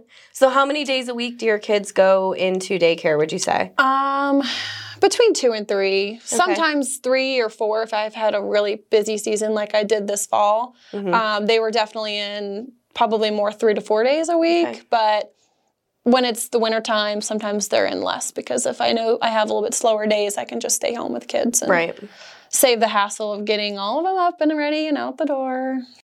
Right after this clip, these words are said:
Speaker 1: So what do you do in a situation where, let's just say someone wants to see homes and, um, your husband's on shift
Speaker 2: Mm-hmm.
Speaker 1: and you've got the kids and you have no childcare?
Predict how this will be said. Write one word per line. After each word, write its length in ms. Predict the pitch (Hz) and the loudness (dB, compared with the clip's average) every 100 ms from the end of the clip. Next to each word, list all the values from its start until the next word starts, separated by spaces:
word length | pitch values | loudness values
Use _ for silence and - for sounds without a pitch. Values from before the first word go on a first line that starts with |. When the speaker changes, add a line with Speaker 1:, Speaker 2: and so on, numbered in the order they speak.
| _ - | _ -2
Speaker 1:
So 160 | - | 4
what 140 | 240 247 | 4 4
do 60 | |
you 120 | 320 294 | 2 2
do 500 | 220 196 180 165 165 | 4 4 4 2 0
in 140 | 180 | 0
a 80 | 170 | 0
situation 800 | 180 180 175 170 170 170 165 170 | 0 0 2 2 2 -2 0 2
where, 380 | 160 160 156 160 - - - | 2 2 0 -6 -14 -20 2
let's 220 | 180 180 | 2 2
just 180 | 190 185 | -2 2
say 140 | 185 | 2
someone 340 | 180 180 175 170 | 2 0 0 0
wants 300 | 160 165 - | -2 -2 -6
to 100 | 170 | -6
see 200 | - 160 | 0 0
homes 680 | 156 180 160 175 190 - - | 2 2 2 -2 -8 -12 -2
and, 640 | - 175 165 160 160 170 - - - - - | 2 4 2 0 -2 -4 -8 -20 -20 -20 -2
um, 300 | 175 160 160 | 2 2 2
your 80 | 165 | 2
husband's 400 | 180 170 185 180 | 4 2 2 2
on 140 | 180 | 0
shift 500 | 208 185 196 - - 285 | 2 2 0 -2 -14 -8
Speaker 2:
Mm-hmm. 380 | 226 220 214 | -6 -4 0
Speaker 1:
and 160 | 214 175 | 2 2
you've 140 | 170 | 2
got 180 | 180 170 | 2 0
the 80 | 180 | 0
kids 420 | 185 170 165 170 | 0 2 0 -2
and 140 | 170 165 | -2 2
you 80 | |
have 160 | 160 156 | 2 0
no 160 | 175 156 | 0 0
childcare? 840 | 160 - 160 156 - - 143 170 | 0 0 0 -2 -2 -4 -2 -8